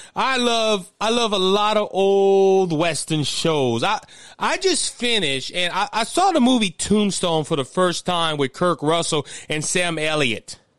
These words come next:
And I got interested into seeing Wyatt Earp's life because this man was considered one of the greatest marshals of all time. I wanted to go see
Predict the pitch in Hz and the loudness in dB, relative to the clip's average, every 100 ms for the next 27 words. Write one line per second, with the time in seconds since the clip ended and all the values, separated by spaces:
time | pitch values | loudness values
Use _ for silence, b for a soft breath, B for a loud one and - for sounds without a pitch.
0 | _ _ _ _ B B B 240 262 294 | _ _ _ _ B B B -4 -2 0
1 | 415 269 247 285 277 202 247 208 214 208 | 0 0 0 0 0 -2 -2 -2 -2 -2
2 | 202 - 247 226 190 165 196 196 180 170 | -2 -2 0 0 2 2 0 0 0 0
3 | 160 - 135 143 156 107 87 - _ B | -2 -6 -2 -2 -2 -4 -10 -18 _ B
4 | B - 202 247 233 226 254 349 359 285 | B -6 -2 -2 0 0 2 2 2 0
5 | - 170 226 208 - 302 254 220 254 208 | -2 -6 -2 -2 0 0 0 0 2 0
6 | 165 131 139 254 285 240 - 147 180 262 | -2 0 0 2 0 -2 0 0 2 2
7 | 214 214 175 147 156 220 190 - 208 208 | 0 0 0 0 0 0 -2 -4 -4 -2
8 | 185 139 120 B B B B _ - 269 | -2 -4 -8 B B B B _ -4 0
9 | 494 480 311 233 - - 349 294 196 190 | 2 2 0 -2 -2 -2 0 2 2 -2